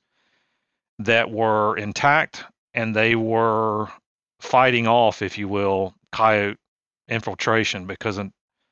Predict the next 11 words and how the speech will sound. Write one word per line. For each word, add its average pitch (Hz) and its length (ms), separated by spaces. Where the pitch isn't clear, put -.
a, 110 80
a 107 260
wolf 131 440
pack 107 640
can 110 200
take 120 300
care 120 220
of 98 100
itself 101 500
relative 98 560
to 95 340